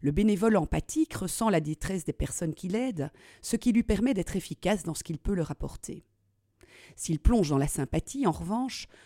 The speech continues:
en ne maintenant pas la distance émotionnelle appropriée, il risque de se sentir débordé par la souffrance ambiante et de compromettre sa mission. Un autre exemple à relever est celui de la relation entre un médecin et son patient.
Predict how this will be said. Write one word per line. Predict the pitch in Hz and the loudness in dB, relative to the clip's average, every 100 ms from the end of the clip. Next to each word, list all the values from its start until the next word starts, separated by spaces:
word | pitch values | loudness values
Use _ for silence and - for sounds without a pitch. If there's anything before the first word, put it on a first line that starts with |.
| - - | -14 -2
en | 151 | 2
ne | 156 | 4
maintenant | 180 190 - 185 | 4 2 2 -2
pas | - 208 | 0 0
la | 151 | 0
distance | 131 - - 165 - | -2 -6 -4 -4 -2
émotionnelle | 143 - - 165 143 | -4 -6 -4 -2 -2
appropriée, | - - - 180 196 247 254 _ - - | -4 -2 0 0 -2 -4 -8 _ -20 -2
il | 202 | 2
risque | 214 311 - 202 | 6 4 4 0
de | 196 | 0
se | 196 | -2
sentir | - 180 - 139 | -2 -4 -4 -4
débordé | 139 269 226 151 214 | 0 2 4 2 0
par | - 160 | -2 -2
la | 156 | -4
souffrance | - - - 185 - | -6 -12 -6 -4 -4
ambiante | 151 135 135 139 - - - - | -6 -4 -2 -4 -8 -16 -20 -4
et | 285 | 2
de | 240 | 2
compromettre | - 190 - 151 151 156 - 139 | 2 -2 -4 -4 -2 -4 -6 -10
sa | - 151 | -6 -4
mission. | 139 - - - - _ _ _ _ _ _ _ _ _ _ _ - - - | -4 -6 -12 -16 -20 _ _ _ _ _ _ _ _ _ _ _ -20 -20 -8
Un | 135 143 | 0 4
autre | 233 - | 4 4
exemple | 165 - 208 175 | 0 2 0 2
à | 147 | 2
relever | 156 165 254 285 - - - | 2 2 0 -2 -6 -20 -2
est | 202 | 2
celui | - 247 240 226 | 4 4 6 6
de | |
la | 190 170 | 6 6
relation | 202 185 - 277 208 | 4 2 2 0 0
entre | 156 - | 0 0
un | |
médecin | 165 190 - 247 226 | 0 0 -2 -2 -4
et | |
son | - 180 | -4 -6
patient. | - 170 - - | -6 -6 -8 -12